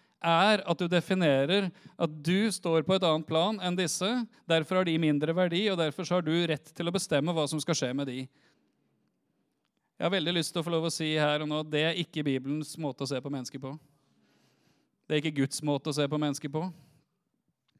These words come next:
Og den dagen vi begynner å se på andre mennesker sånn, da har vi et problem. For da er vi faktisk på vei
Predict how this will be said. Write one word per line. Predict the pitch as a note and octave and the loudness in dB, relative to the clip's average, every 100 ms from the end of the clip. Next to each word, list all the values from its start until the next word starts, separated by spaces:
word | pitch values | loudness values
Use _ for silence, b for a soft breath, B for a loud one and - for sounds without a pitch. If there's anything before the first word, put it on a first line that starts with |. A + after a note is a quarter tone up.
| B B B D3+ | B B B 0
Og | |
den | F3 G3 | 2 6
dagen | D3+ D#3 F3+ | 6 6 2
vi | G3 | 4
begynner | G3 G#3 C3+ C#3+ | 6 6 6 6
å | G3+ | 2
se | E3+ D3+ | 2 2
på | G3 | 2
andre | E3+ C#3+ | 2 2
mennesker | F3 D3 E3+ | 2 0 -4
sånn, | D3+ G3 B3+ G3 E3 B _ _ _ _ - | 2 2 4 0 -6 B _ _ _ _ 2
da | D3 C#3+ | 4 6
har | B2 | 2
vi | C3+ | 0
et | C3+ | -2
problem. | D3+ C3 C#3 - - _ b b b b b | -2 -2 -4 -8 -20 _ b b b b b
For | D3 | 2
da | D3 | 4
er | |
vi | D#3 | 4
faktisk | F#3 E3 D#3 - D3 | 4 4 4 -4 -4
på | F3+ | 0
vei | D#3 D#3 | 4 4